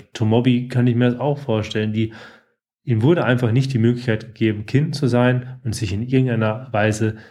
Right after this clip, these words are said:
selbst auszuleben. Weil wenn man sich einfach mal überlegt, Natsuki hatte eine so schreckliche Kindheit und trotzdem hat sie es eigentlich relativ gut geschafft,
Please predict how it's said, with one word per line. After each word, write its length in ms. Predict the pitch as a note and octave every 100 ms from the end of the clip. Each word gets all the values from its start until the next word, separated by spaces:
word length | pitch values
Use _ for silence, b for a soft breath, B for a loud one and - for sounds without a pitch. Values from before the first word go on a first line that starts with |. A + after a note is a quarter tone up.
| B
selbst 500 | - - A2+ C3 -
auszuleben. 800 | A2+ A#2+ A#2 - G2+ G2 F#2+ G2
Weil 200 | G#2+ A2
wenn 100 | A#2+
man 120 | C3
sich 120 | B2 A#2+
einfach 140 | C3
mal 140 | B2
überlegt, 580 | A2 G#2 G#2 C#3 D3+ D3+ B B B B B B _ _ -
Natsuki 480 | A2 C3+ C3+ -
hatte 200 | G2+ G2+
eine 240 | G#2 G#2 G2+
so 140 | A#2+
schreckliche 440 | C3+ C3+ A#2 A2+ A2+
Kindheit 500 | - G#2 G2 G2 G2+
und 140 | G2+
trotzdem 420 | - D3 D3+ B2
hat 160 | A2+ -
sie 60 |
es 80 | A#2+
eigentlich 500 | - A#2+ E3+ D3+ B2+
relativ 440 | B2 C3+ C#3 A#2+ -
gut 220 | B2+ B2
geschafft, 400 | B2+ - B2+ -